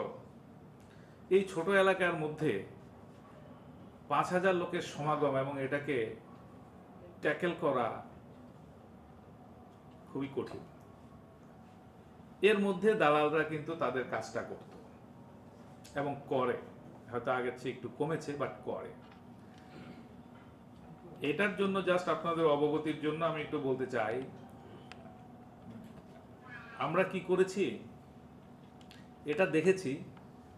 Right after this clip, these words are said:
যে বাইশশো বা তেইশশো অ্যাপ্লিকেন্ট একটা পার্টিকুলার ডেতে যে আসতো, সে আসতো হলো অনলাইনে অ্যাপ্লিকেশন করার মাধ্যমে।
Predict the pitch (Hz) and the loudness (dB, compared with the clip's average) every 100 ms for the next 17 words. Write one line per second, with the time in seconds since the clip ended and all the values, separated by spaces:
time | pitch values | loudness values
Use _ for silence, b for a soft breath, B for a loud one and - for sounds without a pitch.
0 | - 120 127 127 143 - - 196 190 180 | -12 -2 0 4 2 2 0 0 4 4
1 | 180 160 151 - 180 175 170 - 139 127 | 4 2 0 -2 -4 -2 -2 -4 -4 -4
2 | 143 143 175 175 - - - - - - | -6 -4 -4 -4 -8 -14 -16 -18 -10 -6
3 | 160 - 131 - 156 165 160 151 - 135 | -4 0 -2 0 -4 0 0 0 2 0
4 | 135 147 147 117 113 - - - - - | 2 2 4 2 0 -4 -4 -4 -12 -20
5 | - B B B B - - 156 143 - | -20 B B B B -12 2 4 4 0
6 | - 160 175 196 - 139 139 139 139 156 | 0 2 4 2 0 -4 -2 0 0 0
7 | 165 143 135 131 139 151 135 131 117 107 | -2 -4 -2 -4 -4 -8 -4 0 0 0
8 | 104 110 98 | -4 -6 -12